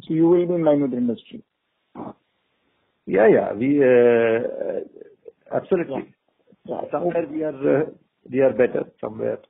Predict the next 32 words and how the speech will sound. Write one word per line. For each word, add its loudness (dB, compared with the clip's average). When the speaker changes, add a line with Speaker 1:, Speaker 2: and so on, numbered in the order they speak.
Speaker 2:
somebody -8
else -4
may -14
be -14
better, -4
depending -6
on -6
which -2
area 2
has -2
got 2
opened 0
up -4
to -8
what -4
extent. -8
Every, -4
all 6
the 2
companies -4
have 0
got 0
their 0
own -6
strong -2
areas 0
where 0
they -4
are 0
the -4
market -6
leaders. -10